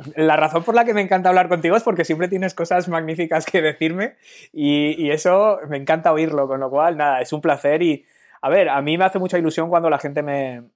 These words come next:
bueno, pues me, me invita a su podcast porque sé lo difícil que es, sé lo duro que es crear un podcast y cuando la gente lo hace con un fundamento,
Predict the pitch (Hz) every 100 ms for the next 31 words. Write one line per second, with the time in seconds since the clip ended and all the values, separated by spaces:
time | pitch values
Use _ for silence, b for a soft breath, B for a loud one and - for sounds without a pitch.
0 | _ 156 143 127 131 226 151 135 139 131
1 | 135 139 135 131 135 160 190 160 143 139
2 | - 131 135 135 - 196 - 160 - 131
3 | - 143 151 156 143 135 131 127 147 131
4 | 123 135 214 - 143 131 131 147 139 135
5 | 135 135 127 120 127 127 185 233 _ _
6 | _ _ _ _ _ - 156 151 147 147
7 | 147 147 147 147 151 156 147 147 139 175
8 | 196 226 233 226 214 202 196 - 202 190
9 | 190 185 180 - 170 165 180 175 170 160
10 | 143 160 160 107 101